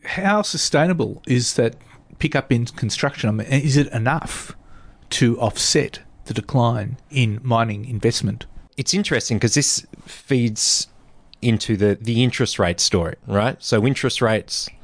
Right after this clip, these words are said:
Speaker 2: are historically very low. From last August, right, we're seeing record low interest rates. Interest rates are doing what they should be doing, and that is increasing the prices of, of riskier assets, um, like housing.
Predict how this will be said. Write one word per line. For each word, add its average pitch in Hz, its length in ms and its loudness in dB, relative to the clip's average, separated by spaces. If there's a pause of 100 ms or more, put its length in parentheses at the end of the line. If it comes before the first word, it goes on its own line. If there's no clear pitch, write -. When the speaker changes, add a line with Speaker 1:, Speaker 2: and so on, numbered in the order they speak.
(320)
Speaker 2:
are 98 440 0 (120)
historically 107 640 -2
very 110 320 0
low. 120 320 2 (580)
From 104 340 0
last 98 320 0
August, 131 480 2 (100)
right, 120 160 -2
we're - 80 -2
seeing 92 240 2
record 95 320 0
low 90 220 2
interest 151 400 0
rates. 156 400 -2 (520)
Interest 170 340 0
rates 135 240 2
are - 20 0
doing 113 200 2
what 113 160 2
they 107 100 2
should 147 240 0
be 151 120 0
doing, 175 400 0 (100)
and 101 180 -4
that 110 180 4
is 107 400 -2
increasing 113 640 2
the 95 80 2
prices 107 520 0
of, 87 220 -4
of 101 100 -4
riskier 120 520 0
assets, - 580 -2 (480)
um, 90 480 -2
like 101 260 0
housing. 147 560 0